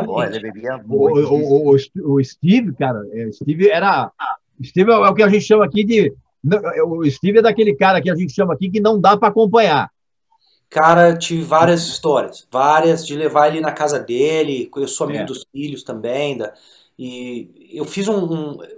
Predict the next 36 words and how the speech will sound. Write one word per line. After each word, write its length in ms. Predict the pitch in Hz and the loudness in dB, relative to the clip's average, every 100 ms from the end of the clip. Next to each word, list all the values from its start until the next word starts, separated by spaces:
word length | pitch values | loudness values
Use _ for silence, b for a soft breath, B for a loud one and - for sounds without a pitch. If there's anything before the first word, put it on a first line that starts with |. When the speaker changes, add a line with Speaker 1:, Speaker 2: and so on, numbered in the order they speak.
| - | -10
Speaker 2:
a 100 | 139 | -4
primeira 340 | 185 180 294 | 0 2 2
experiência 500 | 302 - 208 202 175 | 0 0 2 2 -2
com 100 | 165 | -6
o 20 | 147 | -8
Steve 300 | - 170 165 | -6 -4 -4
de 100 | 139 | -6
bebê 580 | 139 127 185 240 - - b b b b | -6 -2 2 2 0 -6 b b b b
foi 360 | - 175 180 175 | -4 2 2 2
quando 200 | 196 196 | 0 0
eu 40 | |
fui 160 | - 180 | 0 -6
ser 240 | - 202 | -6 -4
jurado 580 | 175 196 170 175 180 151 | -2 0 2 2 0 -2
do, 220 | 139 139 | -4 -4
daquele, 480 | 135 135 165 147 143 | -4 -6 -8 -8 -6
da, 140 | 135 | -6
da 200 | - - | -6 -4
revista 440 | 131 143 135 160 - | -6 -6 -12 -12 -12
Guitar 400 | 139 151 165 165 | -6 -2 -2 -2
Player 260 | 147 135 | -4 -4
Magazine, 500 | 123 151 135 110 107 107 | -2 -4 -4 -10 -14 -20
né? 160 | 131 _ b b b b b _ - | -20 _ b b b b b _ -6
Pra 100 | 143 | -4
gente 360 | 139 147 - 135 | -4 -6 -8 -8
julgar 460 | 160 156 151 143 | -6 -2 0 2
o 140 | 156 160 | 0 -2
próximo 440 | 165 160 160 160 | 0 0 0 -8
guitarrista 720 | 170 185 170 175 208 180 - | -6 -4 -4 -2 -2 -4 -6
e 40 | 113 | -10
tal. 240 | 131 127 | -4 -4
Então 200 | 131 170 | 0 2
era 140 | 185 175 | 4 2
o 140 | 160 | 0
Satriani, 880 | - - 180 170 180 160 185 180 165 | -4 -4 -4 -2 -2 2 2 2 2
eu, 260 | 190 190 | 2 2